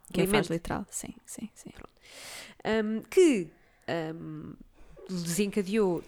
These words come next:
Speaker 2: toda uma conversa, não só, hum, sobre a violência, sobre limites do humor e sobre masculinidade tóxica. Portanto, quem diria que um estalo nos Oscars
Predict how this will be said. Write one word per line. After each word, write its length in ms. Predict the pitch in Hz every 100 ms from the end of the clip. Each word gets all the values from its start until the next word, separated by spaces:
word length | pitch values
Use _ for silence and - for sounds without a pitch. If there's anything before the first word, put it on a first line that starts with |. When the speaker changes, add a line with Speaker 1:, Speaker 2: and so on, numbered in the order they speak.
| -
Speaker 2:
toda 260 | 233 190
uma 120 | 170 165
conversa, 580 | 202 190 202 214 - 226
não 200 | 214 214
só, 500 | - 233 180 147 - _ -
hum, 720 | 170 170 165 160 165 156 156 -
sobre 260 | - 165
a 40 | 147
violência, 600 | 151 147 165 - 320 349 -
sobre 400 | - 349 233 175
limites 420 | 165 165 160 -
do 120 | 180
humor 360 | 180 185 233 - -
e 60 |
sobre 280 | 247 262 240
masculinidade 800 | 254 269 262 - 269 254 262 262
tóxica. 500 | 233 - - 196 180 _ _ _ _ _ _ _ _ _ _ -
Portanto, 200 | 160 -
quem 140 | 269
diria 480 | 262 233 220 165 156 _
que 180 | - 202
um 40 | 196
estalo 400 | - 214 156 135 _ -
nos 200 | 180 185
Oscars 560 | 208 - 254 277 -